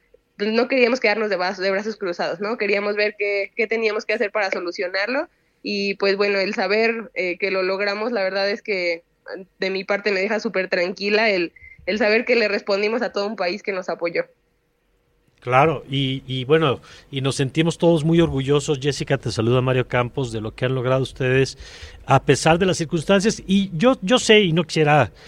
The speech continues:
Speaker 2: eh, regresar a los temas de polémica, porque lo más importante es el resultado que ustedes han obtenido. Pero una pregunta que aquí nos hacíamos con Omar, con Óscar hace algunas semanas es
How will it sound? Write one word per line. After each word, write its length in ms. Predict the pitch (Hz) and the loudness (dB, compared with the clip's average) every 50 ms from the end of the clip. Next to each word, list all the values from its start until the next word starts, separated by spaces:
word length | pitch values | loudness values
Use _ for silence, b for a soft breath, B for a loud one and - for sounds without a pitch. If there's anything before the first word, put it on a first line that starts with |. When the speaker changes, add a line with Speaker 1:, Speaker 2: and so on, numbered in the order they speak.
| B B B B - - | B B B B -12 -4
Speaker 2:
eh, 200 | 147 135 156 - | -2 -2 -2 0
regresar 460 | 131 127 139 143 143 139 - 170 165 | 0 2 4 4 4 4 2 2 2
a 40 | 165 | 2
los 160 | 160 143 123 | 2 0 2
temas 280 | - 156 151 156 156 139 | 4 4 4 6 6 4
de 80 | 139 - | 2 2
polémica, 600 | - 123 127 127 131 131 135 135 - - 151 147 | 4 4 6 6 6 6 6 4 2 2 0 -2
porque 460 | - - - - - 110 110 113 - - | -2 -6 -12 -10 -10 -8 -8 -8 -8 -4
lo 100 | 107 113 | -4 0
más 160 | 120 143 139 | 0 0 0
importante 440 | 147 127 - 117 - - 135 127 - | 0 -4 -6 -8 -2 -2 -2 -2 0
es 60 | - | -2
el 80 | 131 113 | -4 -4
resultado 520 | 110 - - 120 107 - - 131 139 127 | -4 -4 -4 -6 -2 4 4 4 4 4
que 80 | - - | 0 -4
ustedes 280 | - 135 131 120 - | -4 -2 -2 -2 -2
han 60 | 123 131 | -4 -4
obtenido. 560 | 131 - - 131 117 117 117 110 107 113 - B B B B B B B B | -4 -4 -4 -4 -2 0 0 0 -2 -2 -6 B B B B B B B B
Pero 140 | - 170 202 | 2 2 4
una 160 | 226 247 254 | 4 4 4
pregunta 440 | 190 - 190 165 196 202 190 220 196 | 4 4 2 4 2 0 2 0 -2
que 120 | - - | 0 -2
aquí 300 | 160 - - - 180 180 | -4 -4 -2 -2 -2 0
nos 200 | 165 165 147 - | 0 0 -2 -2
hacíamos 600 | 135 117 - - 151 143 143 143 143 139 - - | -4 -6 -4 0 0 2 2 2 0 -2 -2 -4
con 180 | - 120 113 110 | -6 -4 -4 -4
Omar, 360 | 104 104 120 131 139 143 - | -2 -2 2 2 2 2 2
con 200 | - 127 110 117 | -2 -8 -6 -6
Óscar 260 | 131 131 - - 139 | -6 -6 -4 -4 -4
hace 120 | 139 117 131 | -2 -2 -4
algunas 300 | 135 131 131 135 135 - | -6 -4 -4 -4 -4 -4
semanas 500 | - 127 120 120 120 123 127 120 - - | -6 -4 -2 -2 0 -2 -2 -2 0 0
es 240 | 139 131 - - | 0 0 0 -4